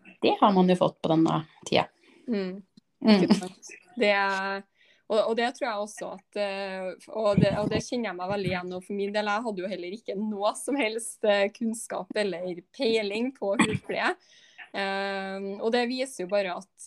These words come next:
Speaker 2: i den business her, så er det jo ikke sånn at man er nødt til å kunne alt for å, å, å starte, for det vet jeg at også det er flere som liksom tenker at «nei, men jeg kan ikke nok, og jeg er ikke flink nok», og liksom, eh,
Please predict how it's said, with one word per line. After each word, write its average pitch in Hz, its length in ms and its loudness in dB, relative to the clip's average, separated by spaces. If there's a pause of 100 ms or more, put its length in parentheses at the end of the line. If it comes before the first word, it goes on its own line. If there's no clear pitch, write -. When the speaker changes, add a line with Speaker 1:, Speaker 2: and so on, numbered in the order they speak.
Speaker 2:
i 190 100 -6
den 190 240 -4
business 190 320 -12
her, 196 160 -6
så 196 140 -4
er 180 80 -2
det 180 80 -6
jo - 20 -12
ikke - 140 -16
sånn 214 80 0
at 208 100 -14
man 185 220 -2 (100)
er 185 140 -6
nødt 185 180 -8
til 190 80 -6
å 190 60 -14 (100)
kunne 220 560 -2
alt 233 400 -2
for 208 400 -2
å, 180 460 -2 (640)
å, 170 140 -4 (520)
å 202 80 -6
starte, 240 460 2
for 233 100 2
det 240 140 0
vet 233 180 -4
jeg 202 160 -4
at - 220 -12
også 208 220 -10
det 220 100 -2
er 233 80 -18
flere 196 180 -2
som 208 160 -8
liksom 202 220 -12
tenker 196 240 -12
at - 80 -20
«nei, 196 100 -6
men 185 140 -10
jeg - 100 -20
kan 180 240 -10
ikke 190 300 -8
nok, - 180 -16 (220)
og 190 180 -2
jeg - 480 -10
er 190 140 2
ikke - 160 -12
flink 190 500 -4
nok», 190 400 -6
og 208 80 2
liksom, 185 480 -4 (520)
eh, 175 300 -4